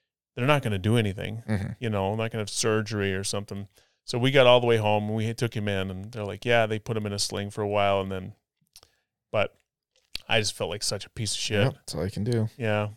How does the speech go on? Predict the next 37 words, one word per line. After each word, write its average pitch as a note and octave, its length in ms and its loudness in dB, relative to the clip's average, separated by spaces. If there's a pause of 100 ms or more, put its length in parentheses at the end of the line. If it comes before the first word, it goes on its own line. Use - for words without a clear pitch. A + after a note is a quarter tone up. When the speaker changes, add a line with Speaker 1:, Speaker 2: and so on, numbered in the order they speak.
(120)
Speaker 1:
But, A#2+ 100 -2
like, G#2+ 300 -2 (680)
you D3+ 60 0
have F3+ 60 8
those F3 180 8
moments B2+ 480 6
when, A2 300 0
when, A#2+ 200 -4
like, G#2+ 280 0 (240)
you've A#2+ 140 -10
had G#2+ 240 6
enough. F#2+ 480 -2 (720)
Like, A2 320 -2
Speaker 2:
Yeah. F#2 300 2 (260)
Speaker 1:
you B2+ 120 0
know, A2+ 340 4
I, B2 180 0 (180)
I, B2 280 4
I've B2+ 180 8
had A#2+ 160 8
those A2+ 180 4
moments A2 360 2
when G#2+ 100 0
I've G#2 80 2
had C3 240 8
enough C3 320 8 (340)
Speaker 2:
<laughs> - 300 -20
Speaker 1:
where A#2+ 220 4
it's - 120 0
just - 220 0
like, G#2+ 240 4
uh, G2+ 380 2 (800)
like A2+ 320 -2
the, - 140 -4 (680)
I'm B2 200 0
over C#3+ 320 6
it. - 260 2